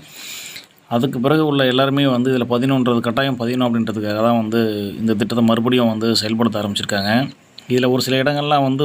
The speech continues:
ஒரு வெள்ளை பேப்பர்ல வந்து எல்லா தகவலையும் வந்து கிளியரா எழுதி கொடுக்கணும், ஆதார் கார்டு நம்பர் எழுதி தரணும் அப்படின்ற மாதிரிலாம் வந்து தவறான செய்தி வந்து பரப்பிட்டுருக்குறாங்க. அது எதுவுமே கிடையாது. யாரும் பயப்பட தேவையில்ல. நீங்க வந்து கடையில போயிட்டு பொருள் வாங்கும்போது, வீட்ல உள்ள மெம்பர்லாம் வந்து நீங்க போயிட்டு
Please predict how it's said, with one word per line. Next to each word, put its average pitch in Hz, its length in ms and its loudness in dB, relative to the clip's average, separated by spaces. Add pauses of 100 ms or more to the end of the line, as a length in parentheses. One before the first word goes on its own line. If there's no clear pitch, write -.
ஒரு 131 140 2
வெள்ளை 127 240 0
பேப்பர்ல 127 320 -2
வந்து 123 260 -2 (600)
எல்லா 123 220 0
தகவலையும் 127 600 0
வந்து 120 200 0
கிளியரா 123 380 0
எழுதி 123 240 2
கொடுக்கணும், 113 540 0 (420)
ஆதார் 123 300 0
கார்டு 120 160 2
நம்பர் 117 200 4
எழுதி 120 160 2
தரணும் 117 280 2
அப்படின்ற 117 300 2
மாதிரிலாம் 117 320 2
வந்து 117 240 2
தவறான 117 360 0
செய்தி 117 280 0
வந்து 117 180 4
பரப்பிட்டுருக்குறாங்க. 104 720 -4 (800)
அது 123 180 2
எதுவுமே 123 320 2
கிடையாது. 120 480 0 (260)
யாரும் 120 280 0
பயப்பட 120 300 0
தேவையில்ல. 110 420 0 (600)
நீங்க 123 240 2
வந்து 135 160 2
கடையில 131 380 0
போயிட்டு 120 220 0
பொருள் 120 260 2
வாங்கும்போது, 113 600 0 (600)
வீட்ல 131 260 0
உள்ள 123 140 2
மெம்பர்லாம் 120 560 2
வந்து 120 160 2
நீங்க 117 180 2
போயிட்டு 113 300 -2